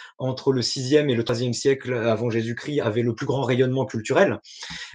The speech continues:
Euh, donc les Romains ont peu à peu adapté leur propre mythologie et leur propre panthéon divin sur celui des Grecs, avec simplement quelquefois des équivalences qui ont été trouvées entre leurs noms, les noms de leurs dieux à eux qu'ils avaient hérités,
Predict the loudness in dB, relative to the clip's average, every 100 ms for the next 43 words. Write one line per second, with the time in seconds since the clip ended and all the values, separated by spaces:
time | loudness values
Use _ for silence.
0 | -4 2 4 4 2 0 2 2 4 4
1 | 4 2 2 2 2 4 4 2 2 0
2 | 0 2 2 2 0 -2 2 0 2 0
3 | 0 2 2 2 2 0 2 2 0 0
4 | 0 2 0 -2 0 0 -2 -8 -18 -6
5 | -4 0 0 2 2 4 2 2 0 0
6 | -2 0 0 2 0 0 -2 2 2 2
7 | -2 -8 0 2 0 2 4 4 2 0
8 | -2 0 -2 -2 2 2 2 2 2 2
9 | 8 8 8 4 2 0 -4 -6 0 4
10 | 4 4 6 6 4 4 6 8 8 4
11 | 0 2 4 4 2 2 2